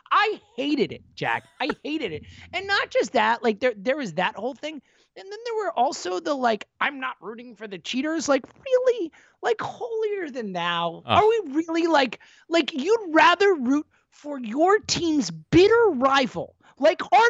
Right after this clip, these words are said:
Speaker 1: number one, let's be honest, like, the Mets are a joke. As much as the Mets wanna be our rival, the Braves have and, and, and for a long time will be our rival because they're just way better. And they're actually competent as an organization.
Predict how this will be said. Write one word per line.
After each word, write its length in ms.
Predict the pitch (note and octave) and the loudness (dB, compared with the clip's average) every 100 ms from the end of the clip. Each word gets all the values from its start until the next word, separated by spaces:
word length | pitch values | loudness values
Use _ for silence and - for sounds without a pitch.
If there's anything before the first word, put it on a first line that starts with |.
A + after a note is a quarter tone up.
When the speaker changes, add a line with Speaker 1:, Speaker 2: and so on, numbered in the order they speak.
| A#4 | 4
Speaker 1:
number 300 | A4 G#4 G4+ | -2 0 -2
one, 300 | D#4 C4+ F3+ | 0 -2 -2
let's 200 | C#4 - | -8 -10
be 180 | - G#4 | -10 -4
honest, 420 | E4 C#4+ F#3+ - | -2 -4 -6 -8
like, 200 | B3+ B3 F#4+ | -6 -6 -6
the 80 | |
Mets 340 | F#4 G#4 A4 - | -4 -2 -2 -4
are 120 | F4+ | -2
a 80 | C#4+ | -2
joke. 400 | G3 D#3 F3+ - _ - | 0 4 4 2 _ -2
As 160 | C4 E4+ | -2 -2
much 180 | G#4+ A4 | -8 -10
as 40 | C4 | -12
the 80 | |
Mets 220 | F#4 E4+ A#3 | -8 -8 -6
wanna 300 | A3 C4+ C4+ | -4 -4 -2
be 140 | C4+ | 2
our 100 | C4+ | 4
rival, 260 | C4+ C4+ C#4 | 4 2 0
the 100 | D#4 | -6
Braves 360 | F#4 G#4+ D#4 | -8 -6 -6
have 360 | - D4 D4 D4 - | -2 0 0 -2 -6
and, 200 | B3+ A#3+ A#3+ | -6 -4 -2
and, 200 | A#3 G#3+ _ | -2 -6 _
and 180 | A#3+ A3 | -4 -4
for 180 | - C#4 | 0 0
a 60 | B3+ | 0
long 240 | D4+ D4 | -6 -6
time 180 | A3 B3 | -6 -6
will 140 | G#3+ | -6
be 180 | G3+ G3+ | -6 -6
our 120 | G3+ F3 | -2 0
rival 400 | F3 E3+ E3 - - _ _ | 2 2 -2 -8 -16 _ _
because 240 | D4 E4 C#4+ | 0 2 4
they're 100 | D#4+ | 4
just 200 | G4 C4 | 4 4
way 140 | E4+ | 2
better. 280 | G#3 F3 - _ _ _ | 2 -2 -6 _ _ _
And 100 | C4 | -10
they're 100 | D#4 D4 | -6 -4
actually 300 | D4+ - C4 | -6 -6 -8
competent 520 | - G#3 F#3+ E3 C3+ C#3+ | -6 -4 -4 -6 -10 -10
as 120 | D#3 | -12
an 100 | D#3+ A3 | -4 0
organization. 580 | F#3 F3+ D#3 E3 D#3 | 0 0 -4 -6 -10